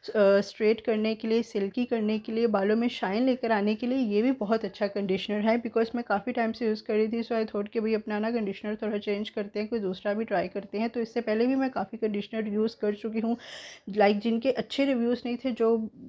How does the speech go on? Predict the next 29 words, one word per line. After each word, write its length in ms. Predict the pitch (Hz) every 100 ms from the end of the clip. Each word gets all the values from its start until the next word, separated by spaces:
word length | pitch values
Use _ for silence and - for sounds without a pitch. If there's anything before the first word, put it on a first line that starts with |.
| - 240
जिनका 300 | 226 226 254
कोई 180 | 254 262
फ़ायदा 340 | 254 196 226
नहीं 140 | 233 226
था, 60 | 262
उस 280 | 220 - - _
पे 100 | 269
मैंने 240 | 269 254 254
बात 280 | 214 208 226
नहीं 160 | 247
की, 220 | 247 240
लेकिन 340 | 240 226 240 233
जो, 160 | 240 233
हाँ, 320 | 170 202 233
जो 140 | 247
वाकई 320 | 226 196 -
में 100 | 247
worth 580 | 240 196 202 240 262 - -
using 380 | 214 214 226 226 -
थे, 160 | 220 226
जिनसे 360 | 214 214 -
वाकई 340 | 220 190 185 240
में 120 | 240
मेरे 200 | 233 220
बालों 280 | 202 196 202
को 100 | 208
फ़र्क 400 | 226 202 202 214
पड़ा, 200 | 208 208
मेरे 220 | 214 208